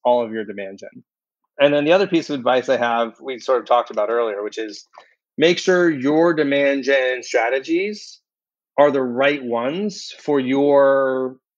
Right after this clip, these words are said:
deal size, the types of, you know, the types of deals that you're doing, because it's so different. And if you, you know, if you're a P L G person and all of a sudden you're now in an enterprise,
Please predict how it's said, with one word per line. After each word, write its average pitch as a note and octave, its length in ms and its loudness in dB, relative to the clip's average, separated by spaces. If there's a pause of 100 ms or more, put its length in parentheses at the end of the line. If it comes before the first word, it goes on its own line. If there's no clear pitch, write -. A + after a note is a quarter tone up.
(160)
deal C3 280 -2
size, A#2 800 -6 (180)
the C3 60 -10
types C#3+ 340 -2
of, A#2 220 -6
you C3+ 100 -4
know, A2 240 -6
the A#2+ 100 -4
types C3 300 -2
of A2+ 80 -10
deals A2+ 280 -4
that A2+ 120 -8
you're A2 180 -10
doing, A#2 420 -10 (380)
because D#3 420 2
it's D#3 160 -4
so B2+ 140 6
different. A2 420 0
And A2+ 100 -2
if A2 100 -6
you, B2+ 220 -2 (500)
you C3 80 0
know, A2 200 2
if G#2+ 140 0
you're E3+ 200 6
a D#3+ 60 2
P F3 200 2
L D#3+ 140 2
G F3+ 200 -6
person C#3 460 -6
and B2+ 120 -4
all C#3 100 0
of C#3 60 -6
a - 20 -18
sudden C#3 200 -4
you're C3 100 -8
now C3+ 200 -2
in C3+ 80 -4
an C3 120 -4
enterprise, A#2 760 -6